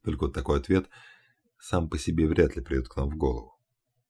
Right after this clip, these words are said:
Существуют области знаний, в которых интуиция упрямо подсказывает нам неверное решение. Например, что вы выберете? Получать по тысячу долларов каждый день на протяжении месяца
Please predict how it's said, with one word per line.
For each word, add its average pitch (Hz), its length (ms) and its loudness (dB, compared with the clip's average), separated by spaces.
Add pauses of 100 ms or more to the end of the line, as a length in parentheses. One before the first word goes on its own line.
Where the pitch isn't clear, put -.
(120)
Существуют 120 580 0
области 104 380 2
знаний, 127 460 4
в 120 40 -4
которых 98 360 0
интуиция 113 640 0
упрямо 95 560 0
подсказывает 87 880 -4
нам 78 260 -4 (340)
неверное 80 600 0
решение. 69 480 -8 (1300)
Например, 113 460 2 (840)
что 120 240 6
вы 92 120 8
выберете? 67 420 0 (320)
Получать 90 380 -2
по 92 260 -4
тысячу 90 400 -4
долларов 73 420 -4
каждый 69 380 -4
день 69 140 -2
на 65 100 -6
протяжении 69 420 -4
месяца 147 600 2